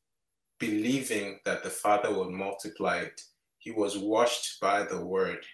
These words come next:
He was washed by Yeshua. He was, he believed, he trusted in that, the, that he would use what he had to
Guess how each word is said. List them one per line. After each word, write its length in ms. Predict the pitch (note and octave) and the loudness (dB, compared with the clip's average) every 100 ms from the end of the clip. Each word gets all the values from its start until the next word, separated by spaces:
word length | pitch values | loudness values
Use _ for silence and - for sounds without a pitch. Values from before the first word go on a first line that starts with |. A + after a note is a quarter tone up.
| _ | _
He 100 | - | -8
was 220 | A2 F#2+ | -6 -4
washed 480 | F2+ G2+ A#2+ - - | -2 0 2 0 0
by 260 | G2+ F2+ E2 - _ _ _ _ - | 2 2 0 -8 _ _ _ _ -8
Yeshua. 460 | F#2 - G2+ F2+ - - _ | -4 -4 -2 -4 -6 -16 _
He 60 | F2+ | -12
was, 140 | F2 F2 - | -12 -14 -14
he 80 | G#2 | -12
believed, 640 | - F#2+ G2+ A#2+ A2+ F2 - | -8 -6 -2 -2 0 -4 -8
he 200 | - F#2 | -10 -6
trusted 580 | - A#2 A#2 - A2 G#2 | -2 0 2 2 0 0
in 200 | F#2 F2+ | -2 0
that, 260 | F2 - - _ _ - | -2 -2 -10 _ _ -4
the, 220 | F2+ - - - - | -4 -4 -12 -20 -2
that 220 | E2+ - - _ | -2 -2 -10 _
he 260 | _ - C3 | _ -2 2
would 180 | A#2+ F#2+ | 2 0
use 500 | F2+ G2+ A#2+ A#2 - | -4 -4 -2 -2 -2
what 280 | F#2+ G2+ G2 | 0 0 0
he 220 | - F#2+ | -4 -8
had 400 | - F#2+ F2+ - - _ _ - | 0 2 2 0 -10 _ _ -2
to 360 | - G2 F2+ | -2 -2 -6